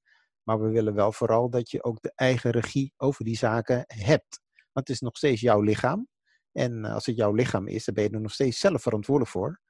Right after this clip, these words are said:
Alleen wij willen een vitale en gezonde werknemer erop nahouden die productief is, effectief is, efficiënt is. Ga zo maar door. En dat maakt het natuurlijk heel mooi en spannend om daarmee, eh, eh, bezig te zijn. Dat mensen hun leven lang,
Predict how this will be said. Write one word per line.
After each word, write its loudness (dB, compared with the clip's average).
Alleen -2
wij 6
willen 0
een -6
vitale 2
en -4
gezonde -4
werknemer 2
erop -2
nahouden 0
die -10
productief 2
is, -8
effectief -2
is, -6
efficiënt -2
is. -8
Ga -2
zo 0
maar 0
door. 4
En -8
dat -2
maakt -2
het -2
natuurlijk -6
heel 0
mooi 4
en -4
spannend 0
om -4
daarmee, 4
eh, 0
eh, -4
bezig 4
te -6
zijn. -4
Dat -8
mensen -2
hun -2
leven 2
lang, 0